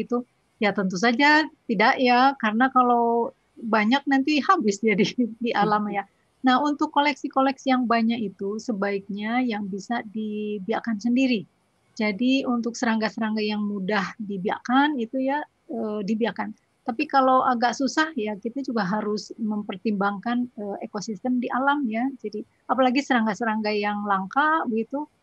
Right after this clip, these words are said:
itu harus penuh dengan perhitungan. Jadi tidak boleh sembarangan mengambil.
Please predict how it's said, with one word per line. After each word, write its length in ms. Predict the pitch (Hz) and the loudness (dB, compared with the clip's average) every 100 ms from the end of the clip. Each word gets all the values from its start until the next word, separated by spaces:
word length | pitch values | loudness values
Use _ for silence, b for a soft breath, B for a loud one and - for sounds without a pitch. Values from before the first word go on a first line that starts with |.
| _ | _
itu 160 | 247 262 | -6 -4
harus 320 | 220 226 233 - - | -2 -2 -4 -8 -2
penuh 160 | 277 233 | 0 0
dengan 400 | 220 202 202 202 190 | -2 -6 -8 -10 -10
perhitungan. 720 | 196 180 226 233 214 208 175 170 _ | -8 -4 -2 0 0 0 -2 -6 _
Jadi 240 | 196 208 - | -10 -8 -4
tidak 160 | 196 - | -6 -4
boleh 240 | 202 208 | -6 -8
sembarangan 560 | 214 196 190 196 196 196 | -6 -6 -4 -4 -6 -6
mengambil. 800 | 190 190 190 196 190 190 185 | -6 -6 -4 -2 0 0 -2